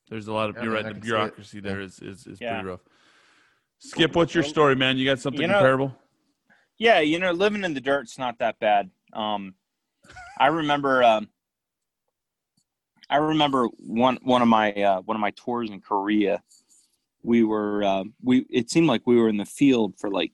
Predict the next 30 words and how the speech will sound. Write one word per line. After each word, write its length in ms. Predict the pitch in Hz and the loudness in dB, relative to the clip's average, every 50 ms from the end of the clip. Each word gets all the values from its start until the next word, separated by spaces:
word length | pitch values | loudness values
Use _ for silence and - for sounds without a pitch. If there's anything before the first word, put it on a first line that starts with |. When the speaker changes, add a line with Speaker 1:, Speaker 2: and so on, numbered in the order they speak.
| _ _ _ _ - - - - | _ _ _ _ -20 -20 -20 -2
Speaker 3:
forty-five 680 | - 160 160 156 147 135 117 - - 117 110 107 101 | 2 4 4 6 4 2 0 2 2 4 4 4 2
days 360 | _ 110 104 101 98 98 92 - | _ 2 4 4 4 2 0 -4
straight. 480 | - - - 113 104 95 90 80 - _ _ _ _ _ _ _ _ _ _ _ _ _ _ _ _ _ _ _ _ _ | -8 -4 0 0 0 0 0 -4 -6 _ _ _ _ _ _ _ _ _ _ _ _ _ _ _ _ _ _ _ _ _
And, 300 | - 127 120 120 117 - | 0 2 2 2 2 2
I 60 | - 123 | 4 6
mean, 160 | 127 135 139 | 6 6 6
it 40 | 131 | 6
was, 240 | 113 107 - - _ _ | 4 2 0 -6 _ _
it 80 | 139 135 | 0 2
was 180 | 127 120 113 | 2 2 0
insane. 760 | 131 143 151 143 - - - 131 120 117 117 117 113 113 113 _ _ _ _ _ _ _ _ _ _ _ _ _ | 0 0 0 0 -2 -2 -2 0 2 2 2 2 2 0 -2 _ _ _ _ _ _ _ _ _ _ _ _ _
And 140 | - 127 123 | -4 -2 0
I 60 | 123 | 0
remember 640 | 127 135 135 139 139 143 151 151 151 139 131 120 110 _ _ _ _ _ _ | 0 -2 -2 -2 -2 -2 -2 -4 -4 -6 -6 -8 -10 _ _ _ _ _ _
just 240 | _ - 135 - _ | _ -14 -14 -12 _
being 200 | - 165 147 123 110 | -6 -6 -6 -6 -8
shuffled 640 | - - - 151 147 143 _ - 147 135 120 117 | -12 -6 -2 -2 -2 -2 _ -10 -10 -10 -10 _
from 200 | _ - 120 113 | _ -12 -10 -10
here 380 | 117 135 139 135 127 127 127 123 | -8 -10 -8 -8 -6 -6 -8 -8
to 100 | 117 104 _ | -10 -10 _
there. 440 | - 123 123 120 120 120 120 117 _ _ _ _ _ _ _ | -6 -4 -4 -2 -2 -4 -6 -8 _ _ _ _ _ _ _
And 140 | - 131 123 | -6 -4 -2
I 100 | 123 123 | -2 -2
started 340 | 117 - - 208 226 247 202 | -4 -4 -2 -2 -2 -2 -2
learning 260 | 156 151 156 156 147 | -2 -2 -2 -2 -4
the 80 | 135 120 | -6 -4
lesson 480 | 117 120 120 127 - - 131 113 107 - | 0 2 2 2 0 -8 -12 -14 -14 -12
early 300 | - 127 127 120 117 113 | -10 -8 -8 -6 -6 -6
on 360 | 110 110 113 117 113 107 104 | -4 -4 -4 -4 -4 -6 -8
that 160 | 101 101 95 | -10 -12 -12